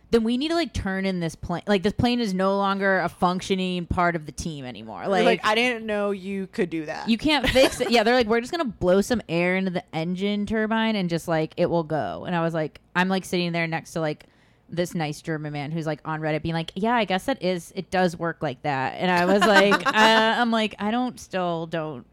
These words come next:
Speaker 1: like, I know, but it seems, like, bad that that's, we're going to resorts now rather than, like, it just works." Um,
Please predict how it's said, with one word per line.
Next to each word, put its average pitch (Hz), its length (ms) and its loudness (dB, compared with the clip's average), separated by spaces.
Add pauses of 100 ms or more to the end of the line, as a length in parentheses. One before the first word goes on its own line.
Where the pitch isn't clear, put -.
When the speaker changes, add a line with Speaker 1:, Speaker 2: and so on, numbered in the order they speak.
Speaker 1:
like, 208 160 4
I 208 140 4
know, 226 800 0
but 175 280 2
it - 180 -6
seems, 220 260 -8
like, 240 280 -6
bad 156 280 -2
that 160 120 -10
that's, 160 320 -8
we're 175 100 -8
going 180 200 0
to 165 60 -6
resorts 151 720 -8 (400)
now 165 260 0
rather 165 260 0
than, 165 160 0
like, 156 260 -4
it - 80 0
just 311 200 0
works." 170 560 0 (460)
Um, 170 500 0